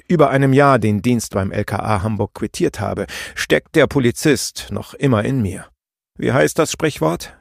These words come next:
Du kriegst zwar einen Bullen aus dem Dienst, aber nicht den Dienst aus dem Bullen, hm, oder so ähnlich. Was mache ich mir vor? Die Arbeit fehlt mir. Trotzdem war mein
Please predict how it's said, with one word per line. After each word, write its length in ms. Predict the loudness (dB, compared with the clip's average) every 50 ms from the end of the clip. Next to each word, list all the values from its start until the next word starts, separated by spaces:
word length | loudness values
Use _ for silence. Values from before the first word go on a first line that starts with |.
| _ _
Du 80 | -10 -8
kriegst 360 | -2 -2 -2 -2 -2 -6 -2
zwar 120 | 0 0
einen 280 | 2 2 2 2 2 4
Bullen 320 | 4 4 4 4 2 2
aus 160 | 0 0 0
dem 180 | 0 0 0 2
Dienst, 380 | 0 0 0 0 -2 -4 -2 2
aber 140 | 2 2
nicht 200 | 2 2 0 0
den 240 | 0 0 0 0 0
Dienst 380 | -2 -4 -4 -4 -8 -8 -8 -8
aus 120 | -8 -4
dem 220 | -2 -2 0 0 2
Bullen, 400 | 0 2 2 2 0 0 -2 -6 -12 _ -12
hm, 140 | -12 -12 -12 -12 -16 -10
oder 220 | -10 -8 -6 -6 -6
so 80 | -4
ähnlich. 420 | -2 0 0 0 0 -2 -4 -6 _ _ _ _ _ _ _ _ _ _ _ _ _ _ _ _ _ -4
Was 160 | -4 -4 0
mache 240 | 0 -2 0 0 -2
ich 160 | -4 -4 -4
mir 100 | -6 -6
vor? 380 | -6 -6 -8 -6 -6 -6 -10 -12 _ _ _ _ _ _ _ _ _ _ _ _ -10
Die 100 | -8 -4
Arbeit 600 | -2 -2 0 0 0 0 -2 -4 -10 -16 -16 -18 _
fehlt 380 | -6 -4 -2 -2 -2 _ _
mir. 180 | -20 -18 -18 -20 _ _ _ _ _ _ _ _ _
Trotzdem 540 | 0 0 0 0 0 -2 0 2 2 2 2
war 140 | 0 0 0
mein 180 | 0 -2 -4